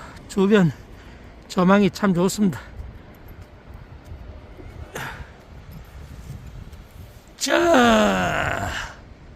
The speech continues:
한번 보자. 영일대 폴리. 예, 영일대 폴리는 바다와 도시를 잇는 아름다운 영일대 해변에 지층과 인간의 소통 주저한 조형물 꼬리 전망대 오르면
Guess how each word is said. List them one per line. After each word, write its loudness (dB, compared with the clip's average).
한번 6
보자. 8
영일대 4
폴리. 6
예, 6
영일대 4
폴리는 2
바다와 4
도시를 -2
잇는 0
아름다운 -2
영일대 0
해변에 2
지층과 4
인간의 6
소통 0
주저한 -2
조형물 0
꼬리 2
전망대 0
오르면 0